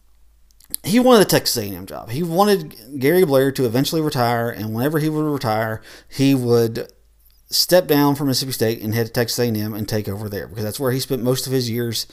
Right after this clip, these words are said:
as an assistant coach under Gary Blair, learning to coach the way that he does now through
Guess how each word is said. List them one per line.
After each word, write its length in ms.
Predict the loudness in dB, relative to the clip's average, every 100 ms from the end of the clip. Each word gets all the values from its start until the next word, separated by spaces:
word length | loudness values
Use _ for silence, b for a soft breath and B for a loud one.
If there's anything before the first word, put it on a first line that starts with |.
| B B B B B -20 _ _ _ _ _
as 160 | 2 2
an 80 | 2
assistant 400 | 0 2 2 4
coach 280 | 4 4
under 240 | 2 2 4
Gary 240 | 4 4
Blair, 400 | 2 2 2 2
learning 580 | 4 4 4 4 2 0 -8 -20 _ -20 -20 _
to 120 | -6 -4
coach 400 | 6 6 6 0
the 60 |
way 420 | 4 4 4 0 -4 B B -2
that 140 | 0
he 100 | 2
does 240 | 0 0 2
now 360 | 4 6 4
through 960 | 2 -4 0 2 4 2 0 -4 -8